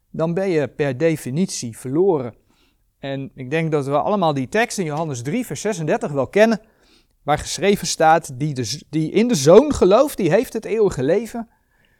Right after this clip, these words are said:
Maar die de Zoon ongehoorzaam is," wat, eh, inhoudt, hè, dat je de, dus niet in de Zoon wilt geloven,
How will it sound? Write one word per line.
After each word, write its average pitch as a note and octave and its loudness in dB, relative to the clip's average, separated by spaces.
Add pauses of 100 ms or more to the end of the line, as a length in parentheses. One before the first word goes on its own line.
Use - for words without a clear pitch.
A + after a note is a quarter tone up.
(160)
Maar C3+ -8
die E3+ -8
de D#3+ -4
Zoon C#3+ 0
ongehoorzaam F#3+ 0
is," - -4 (1000)
wat, A2+ -12 (360)
eh, G#2+ -14 (460)
inhoudt, E3 0
hè, B3+ -6
dat F3 -10
je D3+ -8
de, C3 -4 (300)
dus A#2 -14
niet A3 -2
in G3 0
de C#3 -2
Zoon B2+ -2
wilt B2 -6
geloven, E3+ -6